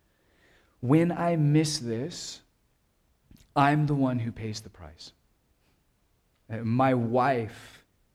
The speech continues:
pays the price. My kids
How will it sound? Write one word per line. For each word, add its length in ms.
pays 280
the 100
price. 540
My 140
kids 960